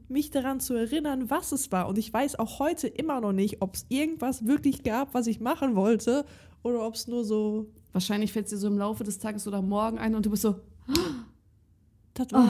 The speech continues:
Speaker 1: war's. Nee, warte, keine Ahnung.
Speaker 2: das Klo putzen.
Speaker 1: <laughs> Nee.
Speaker 2: Fußnägel
Speaker 1: Ah,
Speaker 2: schneiden.
Speaker 1: scheiße, ich muss die Katze füttern.
Speaker 2: Ah.
Speaker 1: Die nicht existierende Katze. Ah, Scheißendreck, du. Nee,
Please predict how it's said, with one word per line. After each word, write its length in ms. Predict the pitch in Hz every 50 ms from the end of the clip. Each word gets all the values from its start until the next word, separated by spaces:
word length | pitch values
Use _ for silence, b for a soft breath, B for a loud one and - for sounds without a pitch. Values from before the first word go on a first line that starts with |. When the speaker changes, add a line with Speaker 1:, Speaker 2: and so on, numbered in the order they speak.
| 226 226 233
Speaker 1:
war's. 240 | 226 - - - -
Nee, 160 | - 226 202 202 214
warte, 160 | 240 208 -
keine 220 | - - 175 185 247
Ahnung. 140 | 302 - -
Speaker 2:
das 140 | - 208 -
Klo 140 | - 208 180
putzen. 320 | - - - - - _ _ _ _ _ - B B B B B B -
Speaker 1:
<laughs> 240 | - 262 294 262 -
Nee. 300 | - 208 208 202 202 202 - - - -
Speaker 2:
Fußnägel 440 | - 240 214 165 196 185 165 160
Speaker 1:
Ah, 20 | 165
Speaker 2:
schneiden. 360 | - - 185 175 170 175 180
Speaker 1:
scheiße, 380 | 180 - 240 240 208 - - 196
ich 40 | 196
muss 140 | 196 185 -
die 60 | 220
Katze 300 | - - 233 220 - 196
füttern. 360 | 185 - 190 196 - 196 196 - - - - -
Speaker 2:
Ah. 40 | 202 190 165 180 B B B B B _ _ b b b b b -
Speaker 1:
Die 60 | - 247
nicht 200 | 240 240 233 -
existierende 520 | 240 220 - - - - - 226 220 220 214
Katze. 380 | - - 247 240 - - - 202 208 185 B B B B B B B B
Ah, 480 | 302 285 269 247 226 220 220 220 214
Scheißendreck, 800 | 196 185 175 - - 233 233 214 214 214 214 214 214 214 214 214 -
du. 260 | 214 214 214 214 214 - b b b b b b b b b b b
Nee, 300 | 349 339 226 180 175 185